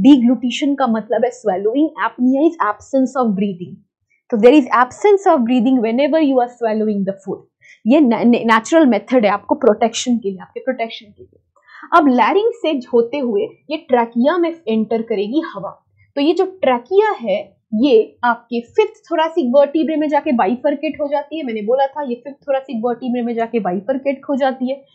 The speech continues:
इस connection को, इस corner को बोलते हैं carina, ठीक है? Anyway, अब ये जो पूरा trachea है, ये covered है incomplete C-शेप्ड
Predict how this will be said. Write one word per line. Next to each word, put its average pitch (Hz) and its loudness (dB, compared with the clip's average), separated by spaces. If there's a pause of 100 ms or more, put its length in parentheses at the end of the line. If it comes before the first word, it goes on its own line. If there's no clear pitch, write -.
(120)
इस - -2
connection 262 -2
को, 320 0
इस - -6 (320)
corner 269 6
को 359 0
बोलते 247 -4
हैं 302 -2
carina, 247 4 (280)
ठीक 262 -6
है? - -10 (140)
Anyway, 226 -4 (380)
अब 349 2
ये 392 6
जो 508 4
पूरा 370 0
trachea 381 0
है, 247 -2
ये 277 0
covered 285 0
है 254 -10
incomplete 269 -2
C-शेप्ड 349 -4